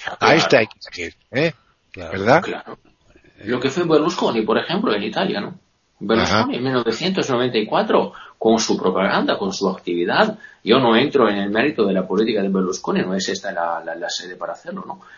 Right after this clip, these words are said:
Speaker 2: Pero Berlusconi hizo esto, y lo hizo muy bien, porque ha gobernado.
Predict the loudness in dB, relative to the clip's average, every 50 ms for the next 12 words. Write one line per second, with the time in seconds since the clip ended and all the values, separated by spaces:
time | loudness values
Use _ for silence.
0 | -20 _ _ 2 2 2 2 2 2 0 0 0 -2 -4 -4 -2 -2 0 -2 -2
1 | -2 -2 -2 -2 0 -2 -2 -4 -8 -10 -12 _ _ _ _ _ _ _ _ _
2 | 2 4 4 4 4 2 2 4 6 6 6 6 6 4 4 2 -2 -4 -2 -2
3 | -2 -2 0 0 2 2 2 2 0 0 -2 -2 -2 -2 -4 -4 -8 -12